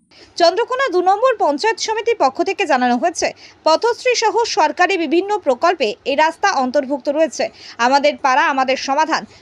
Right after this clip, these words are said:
প্রকল্প থেকেও চেষ্টা চলছে যাতে দ্রুত রাস্তা মেরামত বা নতুনভাবে তৈরি করা যায়।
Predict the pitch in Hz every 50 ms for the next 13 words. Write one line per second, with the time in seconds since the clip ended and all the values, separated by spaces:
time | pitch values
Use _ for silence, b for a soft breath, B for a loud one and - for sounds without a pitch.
0 | b b - 339 359 339 403 415 440 440 440 440 - 381 349 359 480 392 403 403
1 | 359 - - 381 359 370 359 339 339 - 440 349 381 359 311 359 302 277 339 392
2 | 339 440 370 339 311 302 311 - 370 359 302 254 269 269 285 330 381 - b b
3 | b b b 269 285 294 302 302 302 - 403 427 440 403 392 453 427 453 370 392
4 | 320 302 262 269 - 254 214 208 214 202 - 233 -